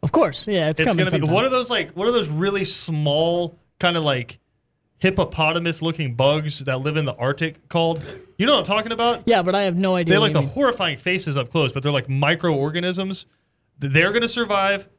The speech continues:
Speaker 2: The cockroaches are gonna survive, and the Back Nine Boys are gonna survive.
Speaker 1: Coming live to you from <laughs> wherever he can find that, that s-, Saturday and Sunday morning.
Speaker 2: Correct.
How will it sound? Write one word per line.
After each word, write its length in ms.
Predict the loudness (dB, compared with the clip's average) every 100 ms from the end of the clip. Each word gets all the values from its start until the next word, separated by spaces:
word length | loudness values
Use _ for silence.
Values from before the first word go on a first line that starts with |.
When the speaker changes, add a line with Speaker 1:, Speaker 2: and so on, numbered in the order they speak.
| -10
Speaker 2:
The 60 | -2
cockroaches 580 | 0 0 0 -2 -4
are 60 | -4
gonna 160 | -4 -4
survive, 380 | -4 -2 -4
and 100 | -4
the 60 | -6
Back 280 | -2 -2 -2
Nine 180 | -6 -6
Boys 240 | -8 -10
are 40 |
gonna 180 | -16 -18
survive. 460 | -12 -10 -10 -10 -12 _ _ _ _ _ _ _ _
Speaker 1:
Coming 220 | 0 2 2
live 540 | 2 2 0 -2 -8 _ _ _ -2
to 120 | 0
you 340 | 2 2 0 -4 _ 0
from 180 | 2 4
<laughs> 20 |
wherever 360 | 2 2 2 2
he 140 | 2
can 140 | 0 0
find 360 | 0 0 2
that, 200 | 2 0 -4 -2
that 180 | -2 -2
s-, 400 | -2 0 0 0
Saturday 380 | 2 2 2
and 120 | 2 0
Sunday 260 | 0 2
morning. 360 | 2 0 0 -2
Speaker 2:
Correct. 480 | 2 2 2 -2